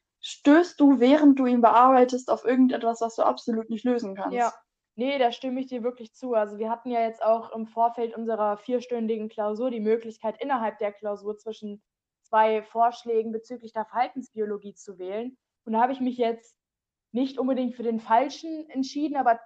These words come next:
Speaker 2: dennoch war das halt der Vorschlag, der wirklich deutlich schwieriger war als der andere. Und da frage ich mich
Speaker 1: Ja.
Speaker 2: halt wirklich, kann man sich wirklich entscheiden? Vor allem hat man dann auch in dem Moment diese enorme Verantwortung, richtig zu wählen.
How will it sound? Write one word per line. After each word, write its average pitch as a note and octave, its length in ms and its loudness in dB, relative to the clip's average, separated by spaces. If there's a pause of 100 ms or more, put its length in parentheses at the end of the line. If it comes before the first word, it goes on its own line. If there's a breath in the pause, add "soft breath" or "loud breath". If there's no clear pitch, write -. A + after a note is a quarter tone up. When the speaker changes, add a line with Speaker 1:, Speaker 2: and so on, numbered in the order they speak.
Speaker 2:
dennoch C4 320 -4
war A#3+ 100 2
das B3 160 -8
halt A3+ 160 -8
der A#3 140 2
Vorschlag, B3+ 420 -6
der A#3 160 -10
wirklich C4 320 -10
deutlich B3+ 400 -4
schwieriger A#3 460 -8
war G3 100 -4
als F#3+ 180 -8
der F#3 160 -10
andere. F3+ 420 -18 (640)
Und G#3 180 -4
da A#3 100 0
frage C4 280 -4
ich C4 80 -14
mich C4+ 120 -8
Speaker 1:
Ja. B3 140 6
Speaker 2:
halt B3+ 180 0
wirklich, C4+ 540 -6 (600)
kann D4+ 260 -8
man C4+ 240 -4
sich C4 200 -8
wirklich C#4 320 -8
entscheiden? A#3+ 380 -8
Vor A3+ 140 -6
allem B3+ 180 -4 (280)
hat C4 160 -8
man C4 120 -2
dann B3+ 120 -4
auch B3+ 120 -4
in A#3 120 -6
dem B3+ 100 -4
Moment A#3+ 240 -6
diese A3+ 380 -6 (240)
enorme B3 460 -2
Verantwortung, A#3 720 -8
richtig A#3 500 -10
zu G3+ 220 -20
wählen. G3 380 -10